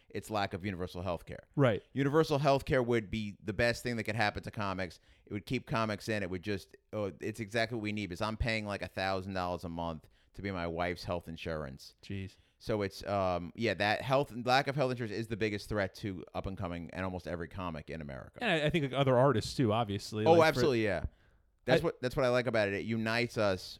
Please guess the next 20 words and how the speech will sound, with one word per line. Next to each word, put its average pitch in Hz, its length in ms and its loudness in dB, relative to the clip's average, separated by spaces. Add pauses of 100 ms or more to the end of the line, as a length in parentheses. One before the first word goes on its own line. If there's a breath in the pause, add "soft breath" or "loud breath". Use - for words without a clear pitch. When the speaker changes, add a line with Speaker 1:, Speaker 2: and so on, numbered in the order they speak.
Speaker 1:
with 104 180 -2
the 113 140 0
other, 95 560 0 (260)
the 120 120 -2
other 120 240 4
workers. 85 580 -4 (180)
Cancel 156 420 0
culture 131 460 2
and 113 100 0
being 117 180 0
canceled 120 360 -4
for 117 80 0
a 107 60 0
joke 110 240 0
is 95 120 -6
not 104 220 -2
something 95 260 -8
that 92 120 -4
other, 90 420 -4 (480)
uh, 85 440 -4